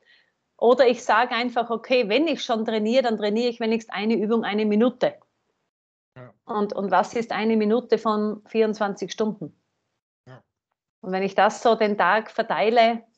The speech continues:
Speaker 1: äh, dann habe ich, bringe ich vielleicht meine halbe Stunde Workout zusammen, aber nicht auf einen Stück, sondern eben ins Leben integriert,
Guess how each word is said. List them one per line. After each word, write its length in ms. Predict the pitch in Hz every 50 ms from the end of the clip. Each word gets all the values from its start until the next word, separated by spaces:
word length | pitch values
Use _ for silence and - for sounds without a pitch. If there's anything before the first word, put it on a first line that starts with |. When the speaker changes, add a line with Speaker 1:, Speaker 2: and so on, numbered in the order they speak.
| _ -
Speaker 1:
äh, 440 | - 214 208 208 208 214 214 208
dann 240 | 214 208 208 214 185
habe 220 | 202 214 226 240 247
ich, 200 | 226 233 - _ - - - - _ -
bringe 220 | 226 269 311 339
ich 120 | 294 -
vielleicht 320 | - 285 247 233 254 240 240
meine 280 | 247 233 233 233 226
halbe 320 | - 208 226 269 - 254 233
Stunde 440 | - - 247 240 233 226 208 190 185
Workout 540 | 208 202 202 208 208 - - 190 185 -
zusammen, 600 | - - 196 - - 190 180 190 240 262 320 370 359
aber 180 | - 214 214
nicht 220 | 208 208 208 - 190
auf 100 | 185 -
einen 300 | 180 190 190 180 180 175
Stück, 420 | - - 330 453 - - - - _ _ _ _ _ _ _ _
sondern 420 | - - 202 220 233 240 220 220
eben 500 | - 185 202 185 202 202 185 - _ _ _ _ _ _ _ _ _
ins 400 | - 226 226 233 233 226 - -
Leben 300 | 190 175 175 185 180 190
integriert, 600 | 185 180 175 180 196 190 - 180 185 196 202 196